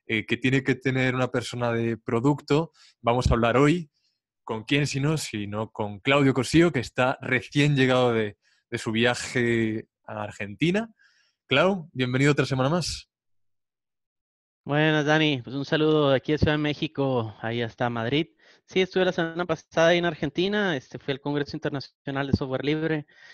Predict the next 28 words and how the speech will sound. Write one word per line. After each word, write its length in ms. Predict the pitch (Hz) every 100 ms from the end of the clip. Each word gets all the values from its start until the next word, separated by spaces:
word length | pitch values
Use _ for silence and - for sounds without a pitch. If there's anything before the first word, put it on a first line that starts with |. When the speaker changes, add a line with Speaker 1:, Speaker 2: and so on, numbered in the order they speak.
| - _
Speaker 2:
eh, 340 | 107 120 117 104
que 140 | 117
lo 160 | 113 113
organizó 460 | 110 117 110 135
la 60 | 131
Universidad 640 | 131 123 117 - 127 135
Nacional 840 | 135 135 - 123 131 147 147 147 135
del 140 | 123
Litoral, 420 | 117 - 147 214 _ _ _ _
ahí 120 | - 127
en 100 | 123
Santa 260 | 139 131
Fe. 240 | 123 226 - _ _ -
Speaker 1:
Mm. 60 | 113 -
Speaker 2:
Y, 340 | 160 151 151
y 100 | - 180
bueno, 200 | 208 202
justamente 920 | 190 - 196 190 - 196 196 180 -
el 120 | 156
tema 260 | - 160 180
de 80 | 175
liderazgo 720 | 151 131 127 127 135 131 165
creo 160 | 160 156
que 80 |
es 100 | 151
algo 200 | 151 151
muy 120 | 151 160
importante. 640 | 156 131 131 131 -